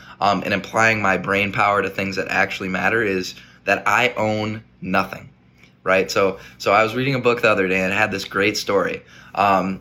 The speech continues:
and it, it was of this villager who walked into a king's palace.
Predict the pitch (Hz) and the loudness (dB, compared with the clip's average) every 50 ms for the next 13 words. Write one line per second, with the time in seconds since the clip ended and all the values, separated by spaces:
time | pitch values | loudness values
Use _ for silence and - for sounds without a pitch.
0 | - - 101 101 104 107 - - 90 101 104 107 107 101 107 104 104 95 95 98 | -4 -2 -2 0 0 0 0 0 0 0 2 0 0 2 2 2 2 2 0 -2
1 | 95 95 98 120 139 147 139 - 95 92 90 90 - - 95 92 101 101 104 98 | -2 0 2 2 4 4 2 2 2 0 0 0 -2 -4 0 2 4 4 2 2
2 | - 107 101 101 95 92 - - 107 95 92 92 - - 110 95 92 - - - | -2 -4 -2 0 0 -2 -2 -2 -4 -4 -4 -6 -4 -2 -2 0 0 -2 -4 -8
3 | - - - | -10 -12 -12